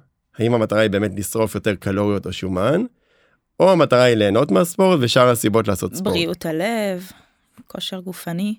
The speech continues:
Speaker 1: בדיוק, עוד אלף סיבות למה כן לה-, להתאמן. אבל סך הכל ככל שהדופק יעלה והזמן יעלה, אנחנו נחמצן יותר קלוריות, גם שומנים וגם פחמימות, בדופק גבוה קצת יותר פחמימות משומנים, בדופק נמוך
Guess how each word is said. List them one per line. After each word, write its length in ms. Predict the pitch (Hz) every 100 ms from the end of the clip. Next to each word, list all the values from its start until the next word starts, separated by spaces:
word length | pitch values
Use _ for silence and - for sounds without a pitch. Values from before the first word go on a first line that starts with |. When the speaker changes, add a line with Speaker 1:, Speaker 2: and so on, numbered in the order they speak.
| -
Speaker 1:
בדיוק, 300 | 214 226 147
עוד 140 | 120
אלף 160 | 127 135
סיבות 320 | - 113 117
למה 220 | 117 113
כן 180 | 107 113
לה-, 120 | 104
להתאמן. 580 | 104 104 98 95 95 82 - _ _ _ _ -
אבל 140 | 104
סך 200 | 98 156
הכל 200 | 170 165
ככל 240 | 143 - 139
שהדופק 580 | 139 110 98 123 113 -
יעלה 300 | 101 101 107
והזמן 520 | 95 95 92 120 127
יעלה, 320 | 113 98 117
אנחנו 180 | 156 131
נחמצן 500 | 104 104 98 - 123
יותר 300 | 104 - 107 92
קלוריות, 640 | - 95 131 156 190 190 _ _ _ _ -
גם 240 | 110 135 143
שומנים 560 | 135 139 117 120 117 95
וגם 340 | 92 113 131
פחמימות, 600 | 143 139 156 165 185 185 -
בדופק 460 | 110 104 139 139
גבוה 360 | 110 107 113 113 -
קצת 520 | - - 131 135 -
יותר 440 | 110 - 117 110 101 _ _ _ _
פחמימות 580 | 113 - 107 110 117 98
משומנים, 800 | 95 104 98 113 175 208 202
בדופק 380 | 104 104 123 131
נמוך 480 | 117 117 165 190 -